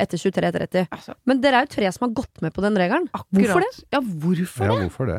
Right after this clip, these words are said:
Speaker 2: De må jo stå sammen
Speaker 1: Bare
Speaker 2: og
Speaker 1: si
Speaker 2: si,
Speaker 1: nei.
Speaker 2: «Dette finner vi oss ikke i.»
Speaker 1: Nei.
Speaker 2: Sånn er det.
Speaker 1: Lukk døra når du skal sove, jeg orker ikke
Speaker 2: Ja.
Speaker 1: å se deg når du sover.
Speaker 2: Ja.
Speaker 1: Nei, jeg trenger ikke å lø-, gjøre det mer uhyggelig enn det er, nå, for nå hisser jeg meg opp.
Speaker 2: Ja,
Speaker 1: Så
Speaker 2: men
Speaker 1: ble
Speaker 2: det
Speaker 1: det
Speaker 2: kjenner jeg
Speaker 3: Ja,
Speaker 2: også.
Speaker 3: ja,
Speaker 2: Ja,
Speaker 3: ja.
Speaker 2: for at jeg også har
Speaker 3: Ja.
Speaker 2: liksom hatt en sånn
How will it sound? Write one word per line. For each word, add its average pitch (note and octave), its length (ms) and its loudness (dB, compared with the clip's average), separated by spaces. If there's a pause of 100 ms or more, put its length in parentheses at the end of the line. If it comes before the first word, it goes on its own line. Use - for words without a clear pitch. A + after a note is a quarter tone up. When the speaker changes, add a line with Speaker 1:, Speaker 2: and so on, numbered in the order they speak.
Speaker 2:
De G#4+ 160 -4
må F#4+ 80 0
jo G4 80 -4
stå F#4 240 -4
sammen D#4+ 240 4
Speaker 1:
Bare E4 80 2
Speaker 2:
og - 0 -
Speaker 1:
si F4+ 80 -2
Speaker 2:
si, E4 80 2
Speaker 1:
nei. - 240 2
Speaker 2:
«Dette - 400 -6
finner F3 240 -2
vi E3 80 0
oss G#3 160 -6
ikke E4+ 160 -6
i.» A#4 240 -2 (240)
Speaker 1:
Nei. - 140 -4 (180)
Speaker 2:
Sånn B4 320 -4
er F#4+ 160 2
det. D4 80 4
Speaker 1:
Lukk - 240 0
døra D#4+ 240 2
når F#4+ 160 -4
du - 80 -6
skal F4+ 80 -6
sove, F#4 240 0
jeg F#4+ 80 2
orker D#4 160 -4
ikke G4 80 2
Speaker 2:
Ja. D#5+ 80 2
Speaker 1:
å - 80 -2
se C4+ 80 4
deg D#4 160 2
når D#4+ 80 0
du D4 80 -2
sover. D4+ 180 -2 (540)
Speaker 2:
Ja. A#4+ 160 0 (240)
Speaker 1:
Nei, - 80 -8
jeg - 80 -10
trenger G3 160 -2
ikke G#3+ 80 2
å G#3+ 60 2
lø-, D3 100 4
gjøre G#3+ 80 6
det G#3+ 160 4
mer F3+ 60 4 (100)
uhyggelig F3+ 240 2
enn F#3 80 2
det F#3+ 80 4
er, G3+ 80 0
nå, G#3 160 -2 (160)
for G#3 160 0
nå G#3 160 2
hisser G#3 240 0
jeg - 80 -6
meg - 80 0
opp. - 80 -10
Speaker 2:
Ja, - 160 -6
Speaker 1:
Så F#3+ 80 2
Speaker 2:
men A#3 80 2
Speaker 1:
ble G#3+ 80 6
Speaker 2:
det D4+ 80 4
Speaker 1:
det - 80 0
Speaker 2:
kjenner - 80 2
jeg - 160 4
Speaker 3:
Ja, - 0 -
Speaker 2:
også. A3+ 160 -2
Speaker 3:
ja, A#3+ 80 6
Speaker 2:
Ja, D#4 80 6
Speaker 3:
ja. E4 100 2
Speaker 2:
for D#4+ 60 0
at D4+ 160 0
jeg C#4 80 2
også E4 240 -2
har A3 240 -4
Speaker 3:
Ja. B3 80 -4
Speaker 2:
liksom B3+ 160 0
hatt F#3 320 -6
en C4 80 -2
sånn G#3+ 260 -4